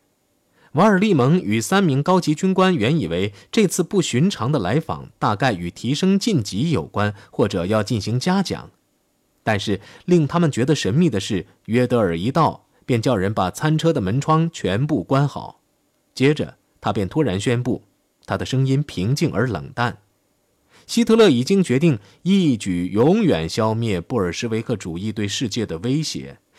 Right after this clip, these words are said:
尽快向苏联发动突然袭击，于一九四一年五月进行。”瓦尔利蒙回忆说，约德尔的话的效果好像让人触电一样。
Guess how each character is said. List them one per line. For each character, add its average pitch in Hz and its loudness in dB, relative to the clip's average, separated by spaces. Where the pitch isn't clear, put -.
尽 117 0
快 165 2
向 127 0
苏 165 2
联 104 2
发 117 0
动 98 -4
突 127 -6
然 101 -4
袭 98 -6
击， 151 -2
于 101 -2
一 165 -2
九 85 -4
四 139 -4
一 175 0
年 151 2
五 80 -6
月 131 0
进 98 -6
行。” 62 -16
瓦 95 0
尔 104 0
利 104 -2
蒙 92 -2
回 90 -6
忆 101 -4
说， 87 -8
约 127 2
德 120 -2
尔 101 0
的 92 -2
话 101 -2
的 90 -8
效 101 -2
果 90 -6
好 87 -6
像 110 -4
让 113 -2
人 107 -2
触 110 -6
电 120 -2
一 78 -10
样。 78 -12